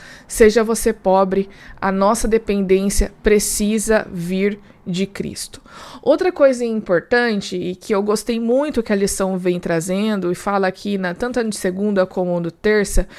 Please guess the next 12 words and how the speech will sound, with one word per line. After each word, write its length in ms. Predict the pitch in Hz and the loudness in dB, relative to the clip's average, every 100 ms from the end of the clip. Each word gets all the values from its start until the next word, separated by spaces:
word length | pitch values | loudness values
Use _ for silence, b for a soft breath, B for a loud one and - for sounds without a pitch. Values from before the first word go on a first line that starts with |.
| B B | B B
é 160 | - 226 | 2 2
a 60 | |
questão 440 | 226 254 - 240 226 | 2 -2 -4 -6 -4
da 140 | 233 | -6
tentação. 800 | 226 220 214 220 226 - - - _ B B B | -6 -6 -6 -4 -4 -4 -6 -8 _ B B B
Porque 240 | - 233 277 | -2 2 4
logo 360 | 277 311 349 | 6 4 4
depois 480 | 262 254 247 214 202 | 4 4 4 2 4
aqui, 520 | 180 180 - 269 202 202 B B | 2 0 -4 -2 -2 -8 B B
ah, 420 | - 214 214 202 - | -4 0 2 2 0
vem 240 | 196 247 | -2 -2
falando 760 | 247 220 196 240 247 214 185 175 | 0 0 2 2 2 2 0 -2